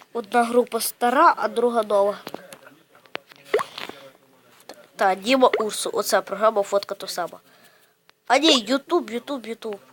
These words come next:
Ой, YouTube, відкрита спільнота. Відкрита група, чи це публічна сторінка? А, ні, це, о, вебсайт, публічна сторінка, та. О, відео для підписчиків, всякі прикольчики.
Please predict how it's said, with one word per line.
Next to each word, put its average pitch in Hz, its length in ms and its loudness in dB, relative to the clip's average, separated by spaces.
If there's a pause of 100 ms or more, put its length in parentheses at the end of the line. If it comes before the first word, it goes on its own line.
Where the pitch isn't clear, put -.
Ой, 196 220 -6
YouTube, 196 300 -6
відкрита 208 460 -10
спільнота. 202 560 -14 (1700)
Відкрита 208 500 -6
група, 196 380 -10
чи - 220 -10
це 190 220 -8 (720)
публічна 208 560 -6
сторінка? 220 840 6
А, 311 100 8
ні, 285 280 6
це, 254 380 6
о, 214 220 0
вебсайт, 233 600 0
публічна 254 440 0
сторінка, 233 480 4
та. 208 240 0 (600)
О, 214 120 -2
відео 220 380 4
для 208 180 0
підписчиків, 285 720 2
всякі 233 300 -2
прикольчики. 226 800 -6